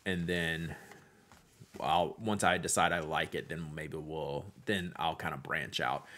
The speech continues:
But, like, usually, like, the first time I'm going into a brand, I'm gonna get your blues, your oranges, your purples, maybe a light green, and then we'll kinda branch out into, like, the magentas, browns, and other things.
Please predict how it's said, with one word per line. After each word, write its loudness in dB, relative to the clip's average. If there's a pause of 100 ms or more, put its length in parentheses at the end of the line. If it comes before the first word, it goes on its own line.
(180)
But, 6
like, 6 (120)
usually, 10
like, 10
the 8
first 10
time 6
I'm 4
going 2
into 4
a 6
brand, 4
I'm -2
gonna 2
get 4
your 4
blues, 6
your 2
oranges, 2
your -2
purples, 2 (1040)
maybe 4
a 4
light 2
green, -2 (580)
and -2
then 2
we'll 0
kinda -2
branch 0
out 4
into, -4
like, -2
the -8
magentas, -4
browns, 0
and -6
other -8
things. -6